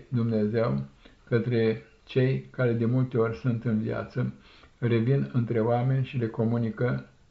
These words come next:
adevărul revelat. Termenul de eschatologică, adică după moarte, îl considerăm inadecvat, așa cum am considerat termenul de asceză inadecvat pentru prima etapă.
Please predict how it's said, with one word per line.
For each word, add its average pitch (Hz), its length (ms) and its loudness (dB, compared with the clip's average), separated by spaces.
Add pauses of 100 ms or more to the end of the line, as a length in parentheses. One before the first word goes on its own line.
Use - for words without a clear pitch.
adevărul 117 720 0
revelat. 113 580 -2 (500)
Termenul 123 680 2
de 120 340 -2
eschatologică, 123 1080 0
adică 113 720 -2
după 123 280 -2
moarte, 110 540 -2 (440)
îl 120 140 0
considerăm 120 760 0
inadecvat, 113 840 0 (500)
așa 127 320 0
cum 135 180 0
am 120 120 4
considerat 117 600 0 (300)
termenul 120 440 2
de 113 80 -4
asceză 113 720 -2
inadecvat 120 720 -2 (400)
pentru 113 240 0
prima 117 320 0
etapă. 117 600 -4